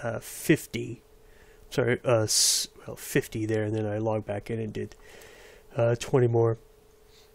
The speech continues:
uh, at the Crestel dig site. Oritan Prospector thieves, not thieves, thieves.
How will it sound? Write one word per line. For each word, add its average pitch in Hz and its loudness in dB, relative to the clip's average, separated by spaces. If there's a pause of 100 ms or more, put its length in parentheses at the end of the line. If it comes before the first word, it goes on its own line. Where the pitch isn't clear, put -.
(880)
uh, 113 2 (540)
at 143 -8
the - -4
Crestel - 4
dig 190 0
site. 135 0 (1500)
Oritan 117 2
Prospector - -6
thieves, 117 2 (240)
not 131 -4 (140)
thieves, - 0 (800)
thieves. 107 2